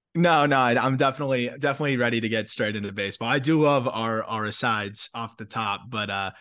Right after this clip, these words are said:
I got nothing ready for you, e-, e-, especially in trade deadline season. I, like, think, like, my regular life kinda goes to the wayside, so I don't have any human things to talk about. But, uh,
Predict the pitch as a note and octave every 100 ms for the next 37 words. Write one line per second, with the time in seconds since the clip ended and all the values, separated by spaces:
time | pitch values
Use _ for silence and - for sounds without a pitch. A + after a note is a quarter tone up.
0 | - - _ - E3 C4+ A#3 G3 G3+ D#3
1 | D3+ C#3+ A2 - C3 A2+ G#2 G2 A2+ C3
2 | B2+ C3+ - E3 G3+ F#3 - C#3+ D3 D#3
3 | D#3+ D#3+ D#3 D#3+ D3 D#3+ D3 A2 - -
4 | G2+ - B2+ - A#2+ A2 G2 G2+ G2+ G#2+
5 | G#2 G2 F#2+ G2 - G#2 G2 G2 - G2+
6 | F#2+ - G2 F#2+ G2 - G2 G2 F#2+ -
7 | G2 F#2+ - - - A#2+ B2 A#2+ A#2 A#2
8 | G#2 A#2 G#2+ G2+ G2 - A2+ G2+ - G#2+
9 | A2 G#2 A#2+ A#2+ C3 A#2 A2+ A2 G#2 G2+